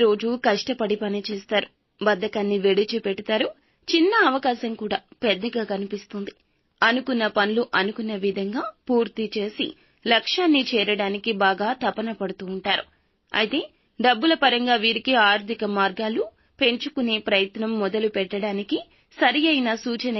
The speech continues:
కలిగిన సమయం ఇది. ముఖ్యంగా డబ్బులను సేవింగ్స్ చేయడానికి చేసే పనులు అనేవి ఈ రోజున తప్పక ఫలిస్తాయని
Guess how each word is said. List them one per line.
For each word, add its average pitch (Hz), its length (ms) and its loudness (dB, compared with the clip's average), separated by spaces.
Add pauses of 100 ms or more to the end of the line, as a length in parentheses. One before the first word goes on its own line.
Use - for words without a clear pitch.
కలిగిన 196 380 -2 (220)
సమయం 196 420 -6
ఇది. 190 160 -10 (460)
ముఖ్యంగా 220 460 -2 (400)
డబ్బులను 233 460 2 (180)
సేవింగ్స్ 226 460 0 (160)
చేయడానికి 202 600 -2 (380)
చేసే 302 380 2 (160)
పనులు 269 340 2 (180)
అనేవి 220 300 -2 (200)
ఈ - 20 0 (100)
రోజున 196 360 -2 (420)
తప్పక 254 440 2 (100)
ఫలిస్తాయని 202 720 -2